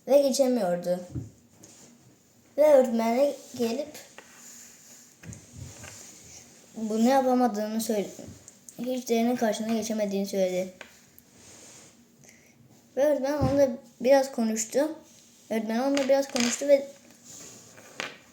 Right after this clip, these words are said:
evde-, evdeki ödevini söyledi. Dedi ki, "Evdeki ödevin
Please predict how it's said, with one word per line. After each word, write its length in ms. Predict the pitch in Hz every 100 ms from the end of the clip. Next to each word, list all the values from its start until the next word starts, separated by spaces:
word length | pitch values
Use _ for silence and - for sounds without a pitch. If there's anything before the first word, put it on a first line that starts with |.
| _ - - - - - -
evde-, 320 | 220 220 - - -
evdeki 760 | 196 208 220 220 - 269 269 - - - - -
ödevini 460 | 208 214 214 226
söyledi. 560 | 233 220 196 190 190 190 - _ _ 214
Dedi 220 | 240 277
ki, 320 | 226 190 190 - - - - _ _
"Evdeki 460 | 214 208 214 220 285
ödevin 480 | 294 285 277 311